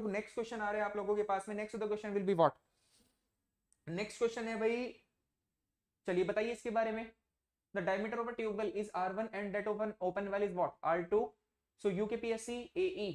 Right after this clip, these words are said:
फिर से दो हज़ार सात का क्वेश्चन है, बता दीजिए इसके बारे में क्या रिलेशन होगा, क्या रिलेशन रहेगा इसके बीच में, आर वन and आर टू के बीच में रिलेशन पूछ रहे हैं आपसे।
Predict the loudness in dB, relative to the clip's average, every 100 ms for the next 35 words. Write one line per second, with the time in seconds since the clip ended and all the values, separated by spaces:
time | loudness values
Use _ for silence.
0 | -4 -4 0 0 2 2 0 0 -2 -2
1 | -2 -4 -2 0 2 0 -2 -4 -2 -2
2 | -2 -2 0 0 0 -2 -2 -2 -4 _
3 | _ _ _ _ _ _ _ _ _ _
4 | _ _ _ _ _ _ _ _ _ _
5 | _ _ _ _ _ _ _ _ _ -20
6 | -20 _ 8 10 8 2 2 0 -2 -2
7 | -2 -2 -4 -10 _ _ _ _ _ 0
8 | 0 2 -2 -2 -2 -2 -2 -4 -4 -4
9 | -4 -4 -4 -4 -2 -4 -2 -2